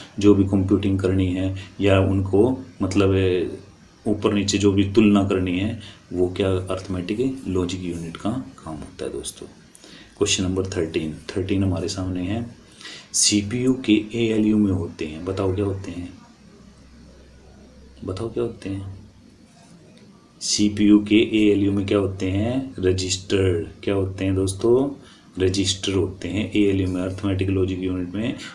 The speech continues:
register होते हैं, जो data जो process होता है, जो data होता है उसको इधर से उधर पहुंचाने का काम करते हैं, ठीक है, Registers होते हैं दोस्तों। Computer में अधिकांश processing किस में होती है? सब, मतलब ज़्यादातर processing कहाँ पे होती है बताओ?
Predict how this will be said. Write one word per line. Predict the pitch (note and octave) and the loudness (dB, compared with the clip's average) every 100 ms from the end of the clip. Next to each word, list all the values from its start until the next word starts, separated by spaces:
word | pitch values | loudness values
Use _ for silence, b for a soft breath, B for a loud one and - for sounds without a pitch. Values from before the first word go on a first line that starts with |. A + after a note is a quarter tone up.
| B | B
register | F#2 F#2 F#2+ G2 G2 | 0 2 0 0 0
होते | F2 F2+ | 0 -2
हैं, | F#2 G#2+ | -2 0
जो | G#2+ | 0
data | G2+ F#2+ G2 G2 | 2 0 0 0
जो | G2 F#2+ | 0 0
process | F#2+ F#2+ G2 F#2 F#2 | 0 0 0 -2 -2
होता | F2+ - | -4 -4
है, | F#2+ G#2 | -2 0
जो | G#2 G2 G2+ B B F#2+ | 2 0 -2 B B -2
data | F#2+ F#2 | 0 0
होता | F2 - F#2 | -2 -2 -2
है | |
उसको | G2+ - A#2 A#2+ - | -2 2 4 4 2
इधर | G#2 G2 | 0 0
से | F#2 G2 | -2 -2
उधर | F#2+ G2+ C3+ | 0 0 -2
पहुंचाने | - - - F#2+ F#2+ F2+ | -4 -14 -10 -4 -2 -2
का | F2+ G2 | -2 -4
काम | F#2+ F2 | -4 -4
करते | F2 - - E2+ | -6 -8 -8 -8
हैं, | E2+ | -4
ठीक | C3+ C3+ | -2 0
है, | G2+ F2+ | 0 0
Registers | F#2 F2+ - F#2+ F#2 | -2 -2 -2 -4 -4
होते | E2 D2+ D2+ | -6 -8 -12
हैं | D2 | -12
दोस्तों। | D#2 - - F2+ - - - B B B - | -12 -14 -16 -18 -18 -20 -20 B B B -4
Computer | G#2 G#2+ A#2 A#2 | -2 4 4 4
में | A2 | 0
अधिकांश | A2 G2+ G2+ G2 G2+ G2+ - - | 0 -2 -2 -2 0 -2 -4 0
processing | G#2 G2 G#2 F#2+ G#2+ G#2 | 0 2 0 0 0 0
किस | A2 A2+ | 0 0
में | G#2+ | 0
होती | E2+ E2 D2+ | -2 -6 -8
है? | D2+ | -6
सब, | - G2+ - - | -8 -8 -8 -8
मतलब | G2+ G2 G#2 G2+ | -4 0 0 2
ज़्यादातर | A2+ A2 G#2 G#2 | 2 2 -2 -2
processing | G#2+ G#2 - G2 A2+ G#2 | 2 2 0 -2 -2 -2
कहाँ | - F2+ F2+ | -4 -6 -2
पे | |
होती | F2 D#2 - | -2 -4 -6
है | E2 | -6
बताओ? | F2+ G2+ | -4 -6